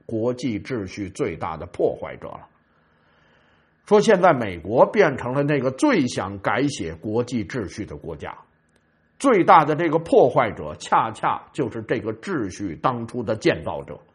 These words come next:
说一九四五年以后，美国一直是自由国际秩序的守护神，结果到目前为止，美国的推土机式的政治正在不断削弱国际法和多边机制，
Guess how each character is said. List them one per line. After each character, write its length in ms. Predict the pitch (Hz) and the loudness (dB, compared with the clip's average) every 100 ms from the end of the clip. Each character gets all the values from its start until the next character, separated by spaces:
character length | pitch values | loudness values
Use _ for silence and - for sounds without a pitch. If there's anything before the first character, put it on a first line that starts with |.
| _ _ _ _ _ | _ _ _ _ _
说 100 | 175 | -2
一 160 | 180 180 | 0 2
九 160 | 139 123 | 2 0
四 160 | - | 2
五 140 | 156 123 | 0 2
年 240 | 139 151 | 0 0
以 40 | |
后， 300 | 117 151 139 | 2 4 4
美 180 | 98 107 | 2 -6
国 200 | 101 131 | 0 0
一 200 | 156 190 | 2 0
直 200 | 151 127 | 0 0
是 100 | 139 | 0
自 220 | 147 151 | -2 0
由 120 | 123 139 | 2 2
国 220 | 123 127 | 2 2
际 140 | 135 | 2
秩 280 | 131 143 110 | 0 -4 -2
序 120 | 123 | -4
的 100 | 98 | -4
守 220 | 90 73 | -4 -8
护 180 | - 117 | -4 -6
神， 300 | 95 101 165 - _ _ _ | -6 -6 -8 -12 _ _ _
结 140 | 151 | 0
果 140 | 113 110 | 2 2
到 160 | 135 | 2
目 180 | 135 151 | 2 -2
前 240 | 110 113 | -2 -4
为 140 | 113 107 | -4 -4
止， 240 | 87 76 | -6 -10
美 260 | 135 135 110 | -4 -2 -2
国 180 | 104 139 | 4 4
的 100 | 147 | 4
推 300 | 123 - 220 180 | 0 -2 -2 -4
土 280 | - 104 | -6 -6
机 300 | 101 220 226 | -6 -2 0
式 240 | 202 170 139 | 0 0 2
的 100 | 113 | 4
政 300 | - 135 98 | 4 2 -4
治 180 | 98 - - - _ | -10 -14 -20 -20 _
正 220 | 202 143 | 4 6
在 180 | 151 127 - | 6 4 0
不 220 | 160 202 | -4 6
断 260 | 214 143 | 6 6
削 260 | 117 - 151 | 0 4 6
弱 300 | 143 127 98 | 6 4 2
国 220 | - 127 | 0 -2
际 120 | 123 | -2
法 240 | - 76 78 | -6 -6 -8
和 140 | - 110 | -6 -4
多 180 | 147 147 | 0 2
边 260 | 147 147 | 2 0
机 200 | 147 190 | -2 -6
制， 240 | 165 156 | -2 -2